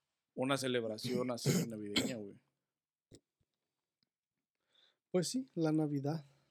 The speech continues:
Speaker 2: la Navidad. ¿Ustedes cómo celebran la Navidad, vatos?
Speaker 1: Ay, pues, <coughs> comiendo, güey, ¿cómo más celebras la Navidad, güey?
Speaker 2: Tamales,
Speaker 1: We're
Speaker 2: tamales.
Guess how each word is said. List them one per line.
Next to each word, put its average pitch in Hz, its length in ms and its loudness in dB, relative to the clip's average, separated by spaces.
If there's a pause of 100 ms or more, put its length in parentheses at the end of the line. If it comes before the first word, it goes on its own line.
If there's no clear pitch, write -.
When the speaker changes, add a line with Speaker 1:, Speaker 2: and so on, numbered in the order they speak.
(100)
Speaker 2:
la 139 100 -8
Navidad. 131 360 0
¿Ustedes 214 240 2
cómo 226 160 2
celebran 196 320 6
la 185 80 10
Navidad, 156 300 6
vatos? 160 380 -2 (3000)
Speaker 1:
Ay, 180 1200 -2
pues, 151 180 4 (640)
<coughs> - 400 4
comiendo, 151 720 8
güey, 180 140 2
¿cómo 190 260 2
más 190 140 6
celebras 185 440 10
la 175 100 10
Navidad, 160 340 6
güey? 175 100 4
Speaker 2:
Tamales, 202 600 12
Speaker 1:
We're 165 180 10
Speaker 2:
tamales. 214 80 6